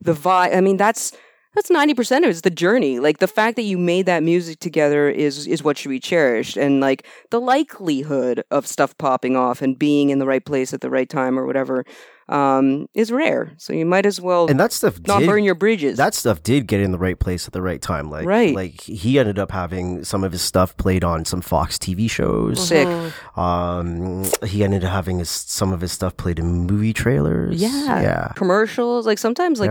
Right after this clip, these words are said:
Speaker 2: Yeah.
Speaker 1: th-, that, in this day and age, remember, it used to be the radio that broke music. That's why I was so excited about sync licensing, is 'cause it's actually, like, commercials and, and film and,
Speaker 2: Yeah.
Speaker 1: and stuff like that, that,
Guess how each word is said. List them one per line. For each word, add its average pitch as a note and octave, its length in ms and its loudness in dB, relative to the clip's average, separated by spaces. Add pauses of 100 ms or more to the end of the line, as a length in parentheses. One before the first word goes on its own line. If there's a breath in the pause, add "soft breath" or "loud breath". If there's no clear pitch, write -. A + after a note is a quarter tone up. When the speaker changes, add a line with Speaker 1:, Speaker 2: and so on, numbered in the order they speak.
(100)
Speaker 2:
Yeah. A2+ 80 0
Speaker 1:
th-, F3 120 0
that, G3+ 200 2
in F3 240 0
this A#3 160 2
day C#4+ 100 0
and C#4 80 6
age, C#4 100 4
remember, A3+ 240 2
it - 100 0
used G3 220 -2
to A3 60 -8
be A3 60 0
the C#3+ 100 2
radio D3 340 2
that C3 180 -4
broke C#3+ 280 -2
music. E3+ 420 0 (360 loud breath)
That's F3+ 180 2
why G#3 60 4
I G3+ 40 4
was F#3+ 100 0
so G3+ 120 4
excited F3+ 340 2
about D#3+ 200 2
sync F#3+ 220 0
licensing, D3 400 0
is C#3 80 -2
'cause - 260 -4 (300 loud breath)
it's D#3 140 -2
actually, E3+ 380 0
like, C#3+ 300 2 (400 soft breath)
commercials E3+ 680 2 (220)
and, D#3 220 0
and C#3+ 180 4
film E3 720 0
and, E3 320 2
Speaker 2:
Yeah. C#3+ 60 4
Speaker 1:
and D3+ 80 2
stuff D3+ 200 -2
like D3 100 2
that, C#3 180 2
that, C#3 120 0